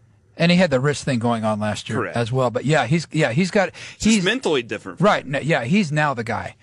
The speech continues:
Speaker 1: I mean, and he knows that. He knows he's gonna be the leader. He showed some leadership, um, when we talked to him. You were there, um, in Kansas City.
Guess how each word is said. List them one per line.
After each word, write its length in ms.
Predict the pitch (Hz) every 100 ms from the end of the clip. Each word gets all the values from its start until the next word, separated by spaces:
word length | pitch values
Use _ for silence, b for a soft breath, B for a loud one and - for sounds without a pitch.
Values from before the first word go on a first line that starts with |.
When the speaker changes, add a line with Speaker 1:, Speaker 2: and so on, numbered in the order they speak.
| B B -
Speaker 1:
I 100 | 143
mean, 120 | 139
and 340 | 147 147 185 175
he 120 | 214
knows 300 | 151 117 110
that. 280 | 107 - - _ _
He 140 | 170
knows 280 | 143 147 147
he's 120 | 160
gonna 200 | 127 151
be 140 | 139 156
the 120 | 143
leader. 260 | 120 117 120
He 140 | 180
showed 300 | - 190 175
some 160 | 156 135
leadership, 520 | 139 131 - 127 - B B B B B -
um, 260 | 135 127 120
when 160 | 131
we 120 | 143
talked 280 | 147 147 120
to 120 | 139
him. 140 | 120 113
You 100 | 139
were 80 | 135
there, 220 | 107 123 B B B -
um, 520 | 139 135 127 110 107 -
in 140 | 135
Kansas 360 | - 135 117 117
City. 400 | 151 135 110